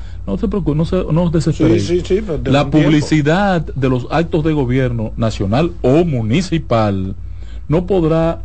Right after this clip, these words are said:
Speaker 1: contener elementos que provengan directa o indirectamente la motivación, que promuevan directa o indirectamente la mo-, motivación del sufragio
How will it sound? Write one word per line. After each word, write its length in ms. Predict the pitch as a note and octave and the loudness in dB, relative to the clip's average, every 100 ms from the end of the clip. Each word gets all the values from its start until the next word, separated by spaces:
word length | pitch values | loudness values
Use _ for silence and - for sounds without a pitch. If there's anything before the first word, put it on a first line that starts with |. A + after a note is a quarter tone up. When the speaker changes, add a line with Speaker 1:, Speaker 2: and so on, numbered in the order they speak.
| - | -2
Speaker 1:
contener 500 | C3 A#2+ A#2+ C3 C#3 | -2 0 0 0 0
elementos 760 | B2+ A#2+ C3+ C#3+ D3 C#3 - - - - - | 0 2 0 0 0 0 -2 -8 -10 -10 -2
que 140 | B2 | 0
provengan 560 | A#2+ A#2 B2+ D#3+ D3 C3 | 2 2 2 2 2 2
directa 420 | B2 E3 D#3+ D#3 | 2 2 2 -2
o 220 | D3+ B2 | 0 0
indirectamente 840 | B2 A#2+ C3+ C3 B2+ C3+ B2+ C3 B2+ - - - | 2 2 0 -2 0 -2 -2 -4 -4 -8 -10 -6
la 200 | - B2+ | 0 2
motivación, 960 | C#3 B2+ B2+ C3 A#2 - F3 D#3 A#2+ B2 - - - - - - - - | 2 2 2 0 0 2 2 2 0 -4 -8 -10 -12 -10 -10 -10 -10 -6
que 120 | - A#2+ | -2 0
promuevan 420 | A#2 B2+ F3 E3+ | 2 2 2 2
directa 300 | C#3 D#3+ D#3 | 0 0 0
o 20 | |
indirectamente 460 | C#3+ C#3 C#3+ C#3+ C#3 | 0 0 0 0 0
la 100 | C3+ | 0
mo-, 260 | C3 C3 C3 | 0 -2 -2
motivación 480 | A#2+ B2 A#2+ D3 | 0 0 0 0
del 100 | D#3 | -2
sufragio 540 | C#3 A#2 C#3 C#3+ D3 | -2 -2 0 0 0